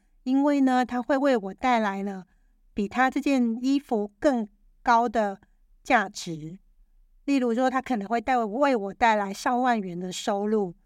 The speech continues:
因为呢，我必须要穿着这一件衣服，然后去主持一些活动、婚礼，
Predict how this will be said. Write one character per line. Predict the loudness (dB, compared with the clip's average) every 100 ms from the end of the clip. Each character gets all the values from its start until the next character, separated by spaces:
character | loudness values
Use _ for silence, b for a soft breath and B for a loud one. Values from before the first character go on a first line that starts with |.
| _ -4
因 | 0
为 | 2 4
呢， | 2 0
我 | -2
必 | -4 -2
须 | 2
要 | 2
穿 | 2 0
着 | 0
这 | 0 -2
一 | -2
件 | -2 0
衣 | 0 0 -2
服， | -2 -2 -2 -8 _ _ _
然 | -6
后 | 2 2
去 | 2 -2
主 | -2 -6
持 | -4 -2 0
一 | 0
些 | 0 -2
活 | -2 -4 -6
动、 | 0 2 2 -2 _ _ _ _
婚 | 0 0 2
礼， | 2 0